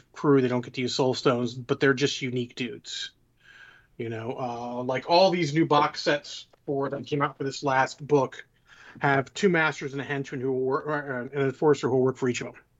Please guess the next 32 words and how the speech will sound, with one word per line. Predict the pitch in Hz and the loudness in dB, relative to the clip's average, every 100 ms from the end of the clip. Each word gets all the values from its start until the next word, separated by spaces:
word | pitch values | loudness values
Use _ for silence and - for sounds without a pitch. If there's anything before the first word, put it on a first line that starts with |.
| - | -14
So | - - 123 _ - - - | -10 -10 -12 _ -20 -20 -2
they're | 165 214 | 4 4
sort | - 208 | 6 2
of | 185 | 2
your | 156 | -2
badass | 151 147 143 135 | 0 0 0 -2
dudes | 143 135 | -8 -6
who | |
have | 131 | -6
names, | 120 113 110 113 - - | -8 -14 -14 -14 -14 -12
you | 117 | -12
know. | 120 127 _ _ _ _ _ _ _ _ _ _ _ _ _ _ - - - - _ _ - | -10 -14 _ _ _ _ _ _ _ _ _ _ _ _ _ _ -20 -20 -20 -20 _ _ -10
They, | 120 117 | -8 -6
uh, | 117 117 117 120 - _ _ _ - | -4 -2 -2 -6 -10 _ _ _ -2
there. | 131 131 | 2 4
And | 135 | 4
then | 131 | 2
the | 131 | 4
last | 143 156 156 151 - | 6 6 4 0 -8
type | - 151 143 | -2 -2 -2
is | 143 135 127 127 123 | -6 -4 -2 -4 -6
minions. | 143 143 165 214 254 247 - _ _ _ | -4 -2 0 0 0 -2 -12 _ _ _
Minions | 139 135 143 147 147 151 151 | -8 0 2 2 2 0 -2
are | 135 139 135 | 2 4 4
just | 135 127 - | 2 -2 -6
your | 143 127 | -2 0
basic | 123 127 - 123 117 - _ - | 0 -4 -2 -4 -6 -14 _ -8
no-name | 135 139 135 131 123 | -2 2 2 2 2
chodes | 139 123 123 120 | 0 0 0 -2
like | 123 - | -4 -2
the | 135 | -2
Ashigaru. | 123 135 135 120 - - | -2 -2 -2 -4 -6 -16